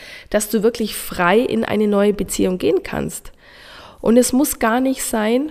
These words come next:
wenn du zu diesem Intensivtag kommst, dass es bei dir so ist, dass du dich von einer alten Beziehung erst noch lösen musst. Vielleicht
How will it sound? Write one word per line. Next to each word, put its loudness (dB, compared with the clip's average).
wenn 2
du 2
zu -10
diesem -4
Intensivtag -6
kommst, -2
dass -4
es -8
bei -4
dir -4
so -8
ist, -8
dass -10
du -10
dich -8
von -6
einer -6
alten -8
Beziehung -4
erst -8
noch -12
lösen -6
musst. -4
Vielleicht -4